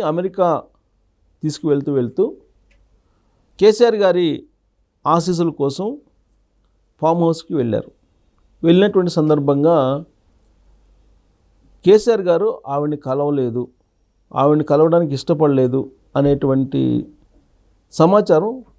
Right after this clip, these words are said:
ఇప్పుడు స్ప్రెడ్ అయింది వై-, బీఆర్ఎస్ పార్టీ వర్గాల్లో. బీఆర్ఎస్ పార్టీలో చర్చ జరుగుతోంది. వాస్తవంగా ఆవిడ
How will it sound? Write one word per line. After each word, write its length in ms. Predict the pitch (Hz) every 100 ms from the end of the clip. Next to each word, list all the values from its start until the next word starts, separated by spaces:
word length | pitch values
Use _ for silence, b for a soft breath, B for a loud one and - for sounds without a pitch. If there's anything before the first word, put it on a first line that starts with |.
| _ _ - - - -
ఇప్పుడు 200 | 147 151 139
స్ప్రెడ్ 300 | 139 131 139 139
అయింది 220 | 113 110
వై-, 120 | 98 -
బీఆర్ఎస్ 280 | 131 135 127 -
పార్టీ 240 | 113 113 107 -
వర్గాల్లో. 420 | 113 110 110 107 113
బీఆర్ఎస్ 260 | 147 160 151
పార్టీలో 340 | 143 139 156 196 135 135
చర్చ 180 | 151 147 131
జరుగుతోంది. 520 | 127 139 107 98 95 - _ _ _ _ _ _ _ _ _ 160
వాస్తవంగా 520 | 180 185 220 226 208 185 - _ _ _ _ _ _ _ _
ఆవిడ 220 | 147 170